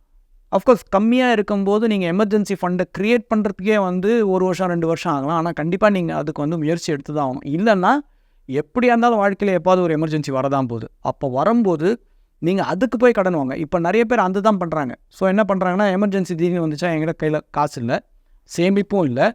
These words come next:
அப்போ ஆட்டோமேட்டிக்கா நான் போய் கடன் வாங்குறேன். இல்ல, என்கிட்ட இருக்கிற பொருள், ஜெனரலா தங்கத்தை வந்து அதுக்கு தான் நிறைய பேர், அதுவும்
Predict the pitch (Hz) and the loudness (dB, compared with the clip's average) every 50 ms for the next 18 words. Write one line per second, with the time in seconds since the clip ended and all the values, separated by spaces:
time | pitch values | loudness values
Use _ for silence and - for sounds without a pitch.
0 | - _ _ _ _ _ _ 156 147 - 165 156 180 175 190 175 165 151 151 147 | -4 _ _ _ _ _ _ -8 -4 -2 0 0 0 0 0 -2 -2 -2 -2 -2
1 | 180 180 170 160 143 135 165 196 - - - 143 147 151 143 131 123 120 120 - | 0 0 0 0 -2 -2 -4 -6 -4 -4 -4 -2 -2 -2 -2 -2 -4 -4 -6 -8
2 | - - 165 170 185 208 233 240 220 180 175 175 175 165 - 180 - 214 196 175 | -8 -8 -6 -2 0 2 2 2 2 0 0 -2 -4 -4 -6 -4 -2 -2 -2 -2
3 | 160 175 156 139 - 151 - 156 170 202 202 214 214 214 214 - 196 202 208 220 | -2 -2 -4 -4 -4 -6 -6 -2 -2 0 0 2 2 2 0 0 0 0 0 2
4 | 202 208 196 175 180 180 170 160 160 165 175 185 170 160 156 175 170 165 165 139 | 2 2 0 2 0 0 0 0 -2 -2 -2 -2 -2 -2 -2 -2 -2 -2 -2 -2
5 | 135 143 180 202 208 196 | -2 -4 -4 -6 -6 -8